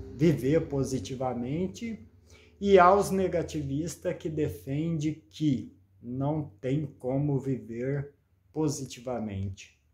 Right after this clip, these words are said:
É, eu falei certo? Bom, aquelas pessoas que são positivas diz que não dá pra viver negativamente.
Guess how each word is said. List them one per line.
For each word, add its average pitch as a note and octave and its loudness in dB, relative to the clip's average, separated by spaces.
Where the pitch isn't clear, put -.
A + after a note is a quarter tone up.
É, B2 -2
eu D#3 -2
falei A2+ 0
certo? B2+ -4
Bom, A2+ -2
aquelas D#3+ 0
pessoas C3+ -2
que - -6
são B2 -2
positivas D3 -4
diz C3 -6
que D3+ -4
não D3+ -4
dá B2 -2
pra C#3 -2
viver C3+ 0
negativamente. C3 -6